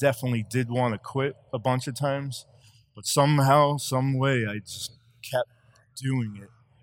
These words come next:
And, uh, you know, you start to build some confidence up. Like, there's just no,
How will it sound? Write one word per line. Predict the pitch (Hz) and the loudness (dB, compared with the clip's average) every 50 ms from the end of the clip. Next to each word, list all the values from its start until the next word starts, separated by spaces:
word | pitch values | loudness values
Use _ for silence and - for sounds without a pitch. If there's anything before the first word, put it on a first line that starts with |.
| _ _ _ _ _ _ _ _ _ _ _ - | _ _ _ _ _ _ _ _ _ _ _ -14
And, | 123 120 117 113 110 107 | -12 -10 -8 -6 -4 -4
uh, | 104 98 98 95 - 98 - - - - - - _ _ _ _ _ _ _ _ | -4 -2 -4 -4 -6 -10 -12 -14 -14 -14 -14 -18 _ _ _ _ _ _ _ _
you | 151 143 | -4 -2
know, | 127 117 | -2 -2
you | 120 127 120 | -2 -4 -4
start | - - - 131 131 127 | -4 0 2 2 2 0
to | - 110 | -4 -6
build | 101 127 127 127 107 | -4 -2 -2 -2 -2
some | - 131 123 | -2 -4 -4
confidence | 113 - 120 120 120 117 - - 123 123 123 113 - - | -2 0 2 2 2 2 0 -4 -6 -6 -6 -6 -4 0
up. | 123 131 139 - - _ _ _ _ _ _ _ | 0 0 0 0 -6 _ _ _ _ _ _ _
Like, | 131 135 123 | -6 -6 -2
there's | 151 147 135 123 | 0 0 0 2
just | 160 180 - - | 2 0 2 2
no, | 143 139 135 139 143 143 139 135 131 127 120 - | 2 4 4 4 4 4 2 2 0 -2 -4 -6